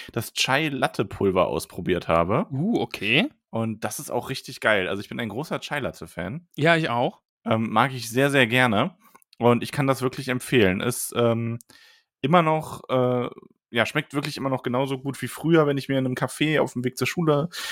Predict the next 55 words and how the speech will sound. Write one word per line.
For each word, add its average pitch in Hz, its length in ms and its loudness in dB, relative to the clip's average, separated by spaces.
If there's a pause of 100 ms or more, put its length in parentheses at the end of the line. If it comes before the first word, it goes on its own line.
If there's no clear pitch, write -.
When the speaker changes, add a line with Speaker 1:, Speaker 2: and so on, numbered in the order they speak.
(160)
Speaker 1:
oder 127 100 4
so 120 60 4
noch 127 140 4
schnell 123 180 0
eine 123 100 2
Chai-Latte 127 420 2
geholt 123 360 6
hab 110 180 2
und 113 120 0
jetzt 107 180 2
so, 104 200 4 (100)
ach, - 440 -12
geil. - 320 -14 (540)
Speaker 2:
Ja, 131 200 2 (120)
ich - 160 -4
bin 156 100 0
auch 139 100 0
Speaker 1:
Setzt 107 120 4
Speaker 2:
großer 143 160 2
Speaker 1:
mich 110 100 0
zurück. 147 120 2
Speaker 2:
Chai-Latte-Fan. 120 380 0
Muss 143 200 0
ich, 156 200 -10
beim 156 340 0
nächsten 180 440 0
Mal 175 320 2
werde 170 160 2
ich 180 60 -4
das - 200 -6
wohl 208 140 2
in 180 100 -2
meinen 208 220 0
Warenkorb 226 560 -2
stecken 127 380 -4
müssen. 120 280 -6 (160)
Speaker 1:
Ja. 120 240 2
Speaker 2:
Lieber 180 200 4
Max, 160 260 0 (180)
was 170 160 2
können 190 120 2
die 180 80 4
Hobbits 180 260 4
denn 156 140 2
machen, 156 200 0
wenn 147 140 0
die 151 160 -4
auch 175 160 -2
was 160 160 2
in 143 80 0
ihren 123 320 2
Warenkorb 117 540 0
stecken? - 380 0 (360)
Speaker 1:
Die 143 160 -4
können, 143 540 0